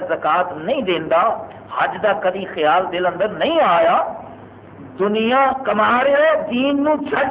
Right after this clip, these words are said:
کے۔ یہ مال کی ہے اللہ کی نگاہ اندر؟ الدنیا جیفت، فرمایا اے مردار ہے، جنہ مرضی اکٹھا کر لے،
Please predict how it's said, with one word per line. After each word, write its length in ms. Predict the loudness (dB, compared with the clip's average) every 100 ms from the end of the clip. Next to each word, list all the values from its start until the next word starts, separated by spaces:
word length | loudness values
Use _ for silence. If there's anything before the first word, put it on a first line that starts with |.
| 0
کے۔ 100 | 0 -2 -6 -14 -16 -20 -6
یہ 100 | 0 0 2
مال 240 | 2 2 0
کی 160 | -4 -2
ہے 60 | 2 2
اللہ 300 | 2 2 0
کی 80 | -2 -2
نگاہ 280 | 2 4 4
اندر؟ 240 | 2 0 -2 -8 -12 -4 -4
الدنیا 640 | -4 -2 -2 0 2 4 4 2 -4
جیفت، 600 | -6 -4 -4 -2 0 0 0 -2 -4 -2
فرمایا 440 | 0 2 4 2 0
اے 140 | 0 0 0
مردار 680 | 0 0 0 0 0 0 2
ہے، 140 | 4 2 2
جنہ 260 | -2 0 2 2
مرضی 280 | 0 -2 -4
اکٹھا 300 | -4 -4 -4
کر 160 | -6
لے، 60 | -8